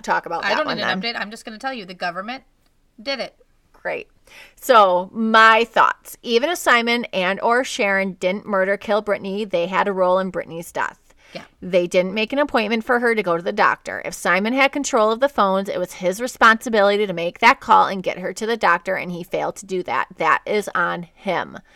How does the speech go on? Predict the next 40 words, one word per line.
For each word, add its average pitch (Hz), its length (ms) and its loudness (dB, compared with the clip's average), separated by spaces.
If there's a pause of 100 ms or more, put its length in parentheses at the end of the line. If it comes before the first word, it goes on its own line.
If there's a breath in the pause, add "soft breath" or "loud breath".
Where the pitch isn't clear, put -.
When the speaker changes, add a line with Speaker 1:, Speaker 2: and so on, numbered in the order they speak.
(400 soft breath)
Speaker 1:
From 214 220 -2
what 190 120 4
I've 262 160 8
researched 226 520 0
and 247 180 -6
seen, 185 280 -6
Brittany 180 300 -8
no 196 200 2
longer 196 580 0 (100)
even 185 220 -4
had 180 180 -6
a - 60 -8
phone, 226 540 0
and 190 120 -4
there 175 120 -6
was 175 160 -12
no 190 200 -2
landline. 175 560 -4
She 202 200 -6
had 220 160 2
no 208 240 2
way 202 260 2
to 202 140 -8
make 180 200 -4
an 190 60 -6
appointment. - 580 -4
It - 80 -14
was 135 240 -8
all 180 220 4
on 196 240 0
Simon. 185 600 -2 (320 loud breath)
He 220 180 -6
was 208 120 0
also 208 300 2
her 247 160 0
driver. 247 480 2
For - 180 -4
all 180 220 8
we 262 160 0
know, 220 320 4